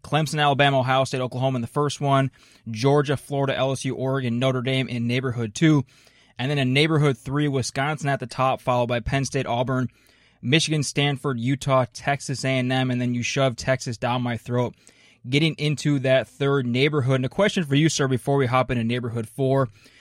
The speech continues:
maybe touch on neighborhood five in this episode. Since we're not just doing our opinions here, these aren't just my neighborhoods or your neighborhoods, we're trying to find a consensus.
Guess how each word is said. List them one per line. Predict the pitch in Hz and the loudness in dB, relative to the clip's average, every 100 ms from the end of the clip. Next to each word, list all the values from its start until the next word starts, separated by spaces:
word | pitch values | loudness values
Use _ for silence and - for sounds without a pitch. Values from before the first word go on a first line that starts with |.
| - | -10
maybe | - 147 | 0 2
touch | 135 135 123 | 2 0 0
on | 123 | 0
neighborhood | 120 117 104 | 0 -2 -6
five | - 139 139 | 0 2 4
in | 113 | 0
this | 110 | -4
episode. | 110 - - 117 110 - _ _ _ _ _ | -6 -8 -6 -4 -4 -6 _ _ _ _ _
Since | - - 180 170 - _ | -4 0 2 0 -4 _
we're | 123 165 | -2 0
not | 214 170 | 2 0
just | 143 107 | 0 0
doing | 127 143 147 131 | 0 2 0 -2
our | 117 113 | -4 -6
opinions | - - 131 147 143 | -6 -4 -2 -2 -4
here, | 143 156 156 - _ | -4 -4 -4 -8 _
these | 107 127 | -10 -4
aren't | 135 135 | -2 -4
just | 104 127 135 - | -2 -2 -2 -6
my | - 113 117 127 | -8 -4 0 0
neighborhoods | 131 127 120 131 | 0 -2 -2 -2
or | 110 | -2
your | 123 | -2
neighborhoods, | 127 131 127 135 127 | -2 -2 -2 -4 -4
we're | 110 | -6
trying | 107 127 127 | -8 -4 -4
to | 117 | -4
find | 123 127 | -4 -4
a | 117 | -4
consensus. | 107 101 127 127 147 139 | -8 -6 -4 -2 -4 -4